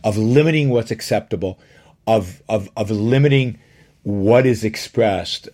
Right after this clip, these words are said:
uh, in, um, uh, uh, i-, i-, on public forums, at universities, and of course on social media. And what, what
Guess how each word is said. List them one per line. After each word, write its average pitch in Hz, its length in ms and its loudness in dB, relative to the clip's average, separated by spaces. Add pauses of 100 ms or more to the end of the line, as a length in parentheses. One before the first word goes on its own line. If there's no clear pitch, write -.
uh, 98 360 -6
in, 104 420 -4
um, 92 280 -6 (100)
uh, 104 200 -6
uh, 101 160 -8 (340)
i-, 95 220 -10
i-, - 300 -16 (440)
on 98 160 -10
public 139 380 -2
forums, 139 580 4 (460)
at 110 200 -4
universities, 117 840 0 (480)
and 107 140 -2
of 104 100 -4
course 110 220 -2
on 95 80 -8
social 92 300 -6
media. 87 300 -8 (1300)
And 147 320 0 (840)
what, 165 520 0 (1080)
what 139 380 0